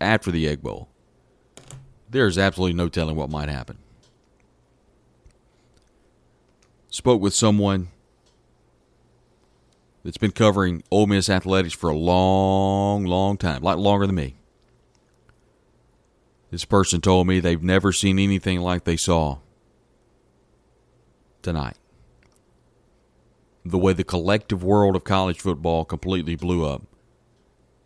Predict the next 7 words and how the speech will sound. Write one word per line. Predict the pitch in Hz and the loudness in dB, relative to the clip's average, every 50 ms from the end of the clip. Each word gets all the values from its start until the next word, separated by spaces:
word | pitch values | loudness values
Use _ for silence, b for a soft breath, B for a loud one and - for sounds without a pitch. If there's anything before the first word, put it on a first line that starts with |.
| _ _ _ - | _ _ _ -10
over | - 90 85 90 85 | -6 -4 -4 -2 -2
one | 80 82 82 82 | -2 -2 -4 -4
tweet. | 80 - 71 69 62 53 - _ _ _ _ _ _ _ _ _ _ _ _ _ _ _ _ _ _ _ - | -6 -6 -8 -8 -8 -10 -14 _ _ _ _ _ _ _ _ _ _ _ _ _ _ _ _ _ _ _ -10
And | 82 82 | -8 -4
here's | 95 104 113 120 123 120 | -2 0 2 2 0 0
to | - 104 87 | -4 -6 -4
think | - 92 90 87 85 78 - | -2 -2 -2 -2 -2 -4 -8